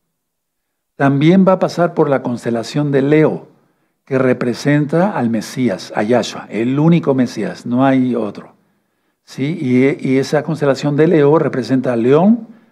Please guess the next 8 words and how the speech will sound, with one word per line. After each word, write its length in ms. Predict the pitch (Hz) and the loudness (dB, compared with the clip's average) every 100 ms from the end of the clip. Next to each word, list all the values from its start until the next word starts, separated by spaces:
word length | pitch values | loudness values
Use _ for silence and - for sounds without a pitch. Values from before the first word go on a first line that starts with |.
| _ | _
de 120 | 127 | -4
la 140 | 120 117 | -2 0
tribu 300 | 151 147 143 | 0 2 2
de 80 | 123 | 0
Judá. 460 | 117 107 78 - _ _ _ _ _ _ _ _ _ _ _ _ _ _ _ _ | -2 -4 -6 -10 _ _ _ _ _ _ _ _ _ _ _ _ _ _ _ _
Ahora, 240 | 113 110 113 | -6 -2 0
mucha 300 | 151 165 170 | 0 2 0
atención. 680 | 156 143 127 113 73 - | 0 -2 -2 -4 -6 -10